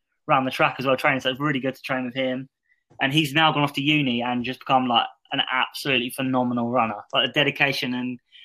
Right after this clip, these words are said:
like, he just said to himself, "I'm gonna go to uni and I'm gonna become the best runner I can be." And within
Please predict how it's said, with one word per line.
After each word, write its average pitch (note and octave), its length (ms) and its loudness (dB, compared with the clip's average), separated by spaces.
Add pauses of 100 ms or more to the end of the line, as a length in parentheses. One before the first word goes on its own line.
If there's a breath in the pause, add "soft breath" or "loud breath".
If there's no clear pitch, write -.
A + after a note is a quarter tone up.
(120)
like, D#3 120 0
he F3+ 160 2
just E3 160 -2
said F3 160 2
to D3+ 80 2
himself, C3 360 2
"I'm D#3 140 4
gonna D#3 120 4
go D3+ 140 4
to D3+ 160 -2
uni C3+ 240 4
and A#2+ 80 0
I'm B2+ 140 2
gonna C3 140 -2
become C3 280 0
the B2 60 -4
best B2 240 -2
runner C3 220 0
I B2+ 100 0
can C3+ 100 -4
be." C#3+ 320 0 (380)
And C3+ 160 4
within D3 220 2